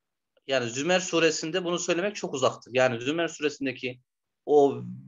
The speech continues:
ve fütühattaki vav'ın vav-ı semayen olduğunu söylemek çok uzaktır. Allahu alem öyle olacak. Vel kavlu yine söylemek bihi o vav-ı semani demek. Şurada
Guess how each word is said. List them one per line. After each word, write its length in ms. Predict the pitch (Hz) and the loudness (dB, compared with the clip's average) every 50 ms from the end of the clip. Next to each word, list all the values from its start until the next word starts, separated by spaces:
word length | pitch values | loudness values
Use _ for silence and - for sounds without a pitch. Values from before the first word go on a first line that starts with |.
| - - 120 120 127 | -20 -20 -4 0 2
ve 100 | 131 135 | 2 2
fütühattaki 680 | - 170 - - 156 151 143 - - 143 135 - 127 123 | 2 -2 -10 -8 -6 -6 -6 -2 -2 -4 -4 -2 2 4
vav'ın 400 | 131 139 139 139 135 135 131 131 | 6 8 8 6 4 2 2 4
vav-ı 220 | 131 139 139 135 | 4 4 4 2
semayen 380 | 135 - 147 139 143 147 147 143 | -2 -4 -2 0 2 2 2 2
olduğunu 280 | 139 135 127 127 127 | 0 0 -2 -4 -6
söylemek 320 | 123 127 139 139 160 175 - | -6 -4 -4 -4 -4 -4 -6
çok 240 | - 156 - _ | -8 -10 -10 _
uzaktır. 420 | 120 117 - - - - - - _ - | -4 -2 -2 -2 -4 -8 -20 -12 _ -6
Allahu 320 | 120 123 127 117 117 120 | -2 2 4 4 4 4
alem 300 | 110 107 104 101 - - - | 2 2 2 0 0 0 0
öyle 220 | 120 110 104 101 | 2 2 2 2
olacak. 360 | 101 98 92 - - 139 - - _ _ _ _ _ _ - - - - _ _ _ _ _ _ _ - | 0 -2 -2 -2 -2 -2 -2 -6 _ _ _ _ _ _ -20 -20 -20 -20 _ _ _ _ _ _ _ 0
Vel 120 | 160 165 | 0 0
kavlu 560 | 165 165 196 208 226 220 196 180 175 180 180 - - - | 2 4 6 8 8 8 6 4 2 2 -2 -8 -8 -2
yine 140 | 175 175 160 | 0 0 0
söylemek 640 | 165 - 165 165 165 170 151 147 143 143 _ - | 2 4 4 4 6 4 4 2 -2 -4 _ -8
bihi 240 | 147 139 139 139 - - | -8 -4 -4 -4 -2 0
o 140 | 131 131 | 0 4
vav-ı 260 | 123 131 135 143 151 147 | 6 8 8 8 6 4
semani 480 | 147 156 147 139 143 139 139 147 147 | 2 0 0 2 2 2 2 0 0
demek. 300 | 131 120 110 113 135 - _ _ _ _ _ _ | -2 -4 -4 -6 -8 -12 _ _ _ _ _ _
Şurada 400 | - - 147 135 123 120 113 - | -12 -10 -4 0 2 2 2 0